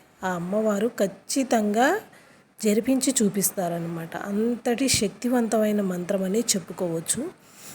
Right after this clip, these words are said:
అలాగే చాలామంది కామెంట్లలో నేను మొన్న పెట్టానండి, ఒకరు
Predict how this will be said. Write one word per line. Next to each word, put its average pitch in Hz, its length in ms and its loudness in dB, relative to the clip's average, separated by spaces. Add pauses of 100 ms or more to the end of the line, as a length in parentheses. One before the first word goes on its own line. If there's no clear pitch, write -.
(180)
అలాగే 214 440 2 (100)
చాలామంది 233 540 4
కామెంట్లలో 233 800 4 (840)
నేను 220 300 2
మొన్న 214 240 4
పెట్టానండి, 208 720 2
ఒకరు 196 460 2